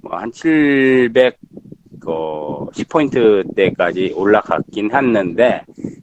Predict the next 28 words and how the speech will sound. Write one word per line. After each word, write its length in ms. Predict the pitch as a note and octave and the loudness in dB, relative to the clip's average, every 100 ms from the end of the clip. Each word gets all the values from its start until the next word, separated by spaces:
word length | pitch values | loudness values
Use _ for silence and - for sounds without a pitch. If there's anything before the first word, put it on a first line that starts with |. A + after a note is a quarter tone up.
| - | -12
그다음 220 | A2 A#2 | -2 0
다시 220 | G2+ F#2 | 0 -4
내려와 360 | F#2 E2 F2+ D#2+ | -6 -4 -2 -4
버렸죠. 460 | D2 C2+ - G2 D2 - - - - - - _ - _ _ _ - - - | -6 -12 -6 -6 -6 -18 -20 -14 -14 -16 -20 _ -20 _ _ _ -16 -16 -4
그러니까 380 | D3 D3+ C#3+ G#2+ - - | 0 2 2 0 -14 0
결과론적으로는 960 | A2+ C#3+ D#3 D3 B2+ A#2+ A2 A2 C#3 | 2 2 2 0 0 -2 -2 -2 -2
한 220 | D#3 F3+ | -2 -2
달 160 | E3 D3+ | 0 -2
동안 500 | - G#2+ B2 D#3 F#3 | -4 -4 -2 -2 -4
코스닥은 640 | _ D#3 - A2+ B2 F3+ G#3+ _ - - - | _ -6 0 0 0 -2 -4 _ -20 -18 -10
제자리 380 | G2 G#2 C#3 D3+ | -2 2 2 4
걸음을 400 | C#3 A#2 G#2+ G#2 | 2 2 -2 -4
한 180 | G#2 | -8
거죠. 300 | F2 D2+ - - _ - - - | -10 -14 -14 -20 _ -20 -20 -12
그러니까 240 | D3 D#3 | -2 0
이제 140 | C3 A2+ | 0 -6
종목들이 800 | A2 A2+ C3+ - A#2+ B2 C3+ - | -2 -2 -2 -4 -4 -2 -4 -4
거의 360 | - G2+ A2 | 0 0 0
팔구십 420 | - D#3 D#3 C#3+ | 0 -2 -2 -6
프로는 320 | - F#2+ F#2+ F2+ | -6 -4 -4 -6
제자리 380 | G#2+ A#2 C3+ | -2 0 2
걸음을 280 | G#2+ F2+ D#2 | 0 -4 -10
하죠. 160 | C#2+ _ _ - _ _ _ | -18 _ _ -20 _ _ _
그러니까 200 | - C#3+ | -4 -4
장중에 460 | A2 G#2+ A2+ A#2+ | -2 -4 -2 -4
반짝 440 | - D#3+ E3 E3 - | 0 -2 0 -2 0
파동이 320 | C3 A#2+ A#2+ | -4 -2 -4
나왔다가 680 | F2 F#2 - F#2+ A#2+ E3+ | -6 -8 -6 -2 2 0